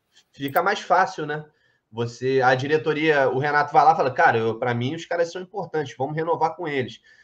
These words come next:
Aí eles conversam lá, falam, "Pô, ô, Renato, eu não sei, o Diego já tem tantos anos, o Diego Alves tem se machucado muito, o que você acha?" "Não, mas pro grupo é importante." Então, acho que vai ter essa, essa, esse debate, porque o Renato já demonstrou interesse,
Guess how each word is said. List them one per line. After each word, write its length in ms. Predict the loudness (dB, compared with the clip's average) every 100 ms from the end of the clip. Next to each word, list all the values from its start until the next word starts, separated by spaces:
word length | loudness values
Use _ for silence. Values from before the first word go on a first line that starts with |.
| _ _
Aí 360 | 2 4 4 0
eles 200 | -2 -4
conversam 480 | 0 4 4 4 2
lá, 120 | 4
falam, 200 | 4 2
"Pô, 240 | 2 6
ô, 920 | 6 4 2 0 0 0 0 -2 -2 _ _
Renato, 460 | -4 0 0 0 -2
eu 40 |
não 120 | -4
sei, 380 | -6 -4 0 0
o 60 | -2
Diego 280 | -2 -4 -2
já 160 | -2
tem 220 | -2 -6
tantos 360 | -4 -4 -4 -2
anos, 240 | 0 -2
o 40 | -4
Diego 260 | -6 2
Alves 220 | 4 4 0
tem 140 | -10
se 120 | -8
machucado 560 | -6 -6 -6 -2 0 -2
muito, 260 | -4 -4
o 20 | -6
que 60 |
você 80 | -6
acha?" 220 | -6 -4
"Não, 180 | -4 -2
mas 160 | -4 -6
pro 240 | -8 -6
grupo 240 | -2 -2
é 40 | -4
importante." 580 | -6 -10 -6 -6 -6 -10 _ _
Então, 300 | -10 -2 2
acho 180 | 2 0
que 80 | -4
vai 160 | -2 -2
ter 160 | -2 -4
essa, 280 | -2 -2 0
essa, 760 | -2 -4 0 0 2 0 -2
esse 220 | -6 -10 -8
debate, 360 | -2 2 0
porque 140 | -2 -4
o 60 |
Renato 340 | 0 0 0 0
já 220 | -2 -2 -8
demonstrou 580 | -6 -4 -4 -6 -6
interesse, 600 | -4 -2 -2 -2 -6 -8